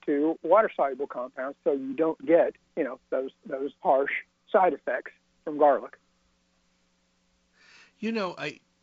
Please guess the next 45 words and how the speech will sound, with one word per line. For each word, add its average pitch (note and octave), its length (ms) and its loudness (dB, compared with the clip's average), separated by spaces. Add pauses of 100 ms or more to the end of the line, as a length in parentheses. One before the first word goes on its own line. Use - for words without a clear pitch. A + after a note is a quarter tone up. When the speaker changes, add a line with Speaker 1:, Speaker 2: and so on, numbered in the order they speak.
Speaker 2:
when F3 220 -4
I, F3+ 140 0
when F3 220 -4
I F3 100 0
think C#4+ 240 -6
about E3 240 -2
the C#3+ 80 -6
garlic, C3 400 -4
the B2 80 -10
very, B2+ 220 -4
very A#2+ 240 -4
beginning, A#2+ 440 -8
I C3+ 60 -6
think C4+ 220 -6
when G#3 120 -6
I D#3+ 100 2
was C3+ 200 -6
first F3 420 -6
recommended B2+ 640 -6
to A#2+ 100 -10
use A2 480 -8
it, - 280 -20 (560)
it C#3+ 100 -4
was D3 140 -4
by D3+ 160 2
somebody C#3 360 -4
who C3 160 -2
I B2+ 60 -2
really B2+ 320 -4
respected A#2+ 560 -10
in A2+ 100 -8
the A2+ 140 -8
industry, G#2 600 -10 (320)
who F3 140 0
had D#3+ 180 -2
no D#3 160 -2
connection D#3+ 440 -4
to D#3+ 80 -4
the E3 80 -8
company, A2 520 -8 (100)
who C#3+ 100 -6
was C3+ 180 -2
just C#3+ 200 -6
someone C#3+ 380 -4
that, C3 240 -2